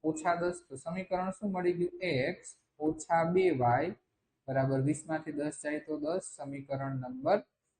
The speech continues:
બે. તો સમીકરણ એક અને બે મળી ગયા.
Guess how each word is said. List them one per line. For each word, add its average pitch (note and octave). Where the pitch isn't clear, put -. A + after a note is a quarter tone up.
બે. -
તો E3
સમીકરણ F#3
એક F#3+
અને F#3
બે F#3
મળી F3+
ગયા. F#3+